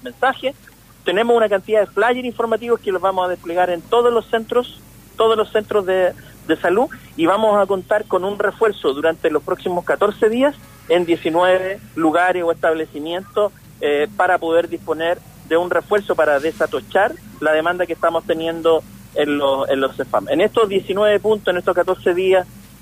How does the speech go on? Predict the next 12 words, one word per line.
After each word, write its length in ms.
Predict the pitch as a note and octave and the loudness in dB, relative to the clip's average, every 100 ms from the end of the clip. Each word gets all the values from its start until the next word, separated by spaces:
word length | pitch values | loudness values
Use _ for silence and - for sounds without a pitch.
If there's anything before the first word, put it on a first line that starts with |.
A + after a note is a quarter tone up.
| - | -8
no 160 | D#3 F3+ | -2 0
es 120 | F#3 | 0
necesario 600 | G3 - - G3 F#3+ F#3 | -4 -6 -4 0 2 2
que 100 | E3+ | 0
usted 240 | D#3+ F#3+ | -4 -2
viva 240 | F#3 F#3 F#3 | 0 2 2
en 80 | F3 | 2
el 100 | E3 | -4
mismo 300 | F3+ F3+ F3+ | -4 -2 0
territorio, 580 | F#3 F3+ F#3 F#3 F3+ | 2 2 2 4 4
puede 420 | E3+ E3+ E3+ E3+ E3+ | 4 2 4 2 2
ir, 280 | F3+ F3+ | 2 0